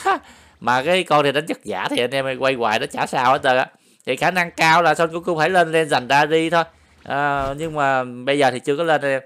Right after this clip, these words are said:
Và tôi thấy là Son Goku game nào cũng bị kỳ thị hết trơn. Đó, hai người quay lắc máy, lắc máy. Vô, quay, quay, quay, quay. Tôi đứng đây tôi quay hả?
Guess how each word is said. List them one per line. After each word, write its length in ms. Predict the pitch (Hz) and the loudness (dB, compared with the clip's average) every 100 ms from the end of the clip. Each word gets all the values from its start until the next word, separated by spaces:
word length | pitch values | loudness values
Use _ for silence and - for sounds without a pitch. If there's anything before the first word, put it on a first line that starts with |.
| _ _ | _ _
Và 80 | 113 | -6
tôi 140 | 143 | -4
thấy 200 | 151 151 | -2 -2
là 120 | 170 | -2
Son 160 | 143 143 | -2 -4
Goku 420 | 143 143 147 147 | -6 -4 -2 -2
game 240 | 139 135 131 | -2 -4 -2
nào 200 | 107 95 | -4 -4
cũng 120 | 131 | -8
bị 100 | 117 | -8
kỳ 200 | - 98 | -6 -10
thị 220 | 113 104 | -8 -6
hết 60 | 135 | -2
trơn. 140 | 131 120 | -2 -2
Đó, 280 | 117 131 180 | 0 2 2
hai 140 | 160 143 | 0 -2
người 100 | 120 | 0
quay 260 | 123 123 | 2 0
lắc 180 | 123 135 | 0 -6
máy, 240 | 135 160 | -4 -2
lắc 140 | 151 151 | -4 -8
máy. 340 | 143 - 190 - _ _ - - - | -10 -6 -8 -10 _ _ -20 -20 -4
Vô, 200 | 131 143 | 2 2
quay, 280 | 110 117 127 | 4 2 2
quay, 260 | 120 123 | 2 2
quay, 200 | 117 117 | 2 0
quay. 200 | 110 117 | 2 0
Tôi 120 | 110 117 | 0 -2
đứng 120 | 135 | 0
đây 200 | 151 110 | 0 0
tôi 160 | 113 | -2
quay 180 | 107 110 | -2 -2
hả? 120 | 107 | -2